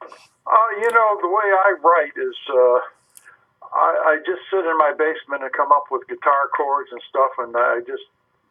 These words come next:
put it together that way, and that's how the, and the songs just kinda almost write themselves sometime. I mean, they just show up. You know, I start playing some chord patterns, and they lead to other chord patterns, and before you know it, I got a song. I mean, that's just the way I write.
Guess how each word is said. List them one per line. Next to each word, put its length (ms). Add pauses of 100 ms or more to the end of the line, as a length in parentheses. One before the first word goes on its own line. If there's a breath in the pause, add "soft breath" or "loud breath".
put 180
it 140
together 360
that 300
way, 200
and 100
that's 180
how 160
the, 140 (160)
and 100
the 100 (100)
songs 280
just 240
kinda 400 (480 loud breath)
almost 320
write 240
themselves 560
sometime. 480
I 60
mean, 120
they 100
just 260
show 220
up. 240
You 80
know, 60
I 120
start 280
playing 300
some 100
chord 360
patterns, 460
and 120 (720 loud breath)
they 160
lead 200
to 100
other 220
chord 360
patterns, 440
and 80
before 300
you 60
know 220
it, 20
I 60
got 180
a 100
song. 280 (160)
I 80
mean, 80
that's 160
just 180
the 60
way 180
I 80
write. 360